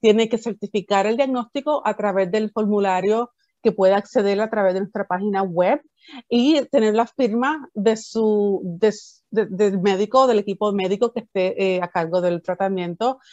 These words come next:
y enviarla a nosotras a través de, del número de teléfono o a través de fax o a través de correo electrónico y, eh, simplemente se, se le envía un cheque al, al paciente. Eh, eh, el cheque va a depender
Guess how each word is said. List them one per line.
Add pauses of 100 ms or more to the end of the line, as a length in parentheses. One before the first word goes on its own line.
(200)
y
enviarla
a
nosotras
a
través
de,
del
número
de
teléfono
o
a
través
de
fax
o
a
través
de
correo
electrónico (480)
y,
eh,
simplemente
se,
se
le
envía
un
cheque
al,
al
paciente.
Eh,
eh, (300)
el
cheque
va
a
depender